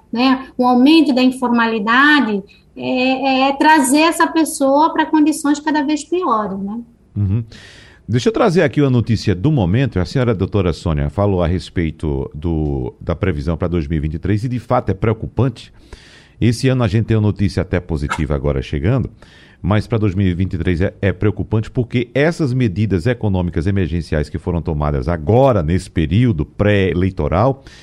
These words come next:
Speaker 2: elas são válidas somente até trinta e um de dezembro. Então, a dúvida que a gente
Speaker 1: Tá.
Speaker 2: tem é: virada do ano, primeiro de janeiro de dois mil e vinte e três, o que é que vai acontecer com a gente,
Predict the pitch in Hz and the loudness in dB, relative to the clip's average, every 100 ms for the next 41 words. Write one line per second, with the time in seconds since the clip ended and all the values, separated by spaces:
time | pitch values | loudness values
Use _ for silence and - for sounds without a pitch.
0 | - - 104 131 147 - 147 131 117 139 | -18 0 2 2 0 -2 0 2 4 2
1 | 127 135 123 143 131 151 143 - 147 180 | 0 0 0 0 -2 -2 -4 -2 0 0
2 | 214 - 165 107 151 196 180 196 117 117 | 0 2 2 2 2 0 0 0 2 0
3 | 87 104 139 120 101 190 202 - 156 151 | 0 0 0 -2 0 0 2 0 0 0
4 | - - 165 196 98 - - - 104 143 | 0 0 0 2 0 -2 -14 -6 0 4
5 | 143 196 233 247 196 113 104 139 127 196 | 4 4 4 4 2 2 2 2 4 2
6 | 196 185 185 170 160 170 143 156 143 143 | 2 0 2 2 2 2 2 0 0 -2
7 | 117 156 151 - - - _ 170 185 214 | 0 0 0 -10 -20 -20 _ 0 2 2
8 | 143 175 196 190 185 160 - 175 185 196 | 4 4 4 2 0 0 2 2 2 0
9 | 170 110 85 - - | 2 2 0 -2 -16